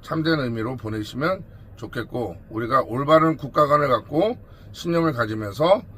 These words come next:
함께, 예, 오늘도 내일도, 예, 나아갔으면 좋겠습니다.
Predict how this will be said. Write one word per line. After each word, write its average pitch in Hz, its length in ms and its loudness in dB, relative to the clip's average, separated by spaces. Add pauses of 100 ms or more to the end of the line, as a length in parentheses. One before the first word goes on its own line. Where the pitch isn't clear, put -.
(220)
함께, 151 540 0 (480)
예, 87 280 -12 (1000)
오늘도 120 480 2 (720)
내일도, 120 560 0 (760)
예, 87 100 -14
나아갔으면 117 640 2
좋겠습니다. - 600 -10